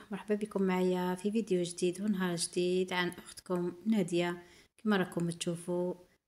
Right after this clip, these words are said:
مايس افيك دو شوكولا نواغ، بوب كورن وشوكولا نواغ،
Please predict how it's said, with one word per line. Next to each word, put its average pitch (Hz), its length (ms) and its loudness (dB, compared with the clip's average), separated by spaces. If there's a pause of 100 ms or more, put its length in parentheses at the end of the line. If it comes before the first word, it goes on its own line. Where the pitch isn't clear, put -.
مايس 180 760 0 (300)
افيك 170 360 -2
دو 185 80 0
شوكولا 175 680 -4 (460)
نواغ، 175 680 0 (1120)
بوب 214 220 -4
كورن 180 560 4 (340)
وشوكولا 196 580 0
نواغ، 190 480 0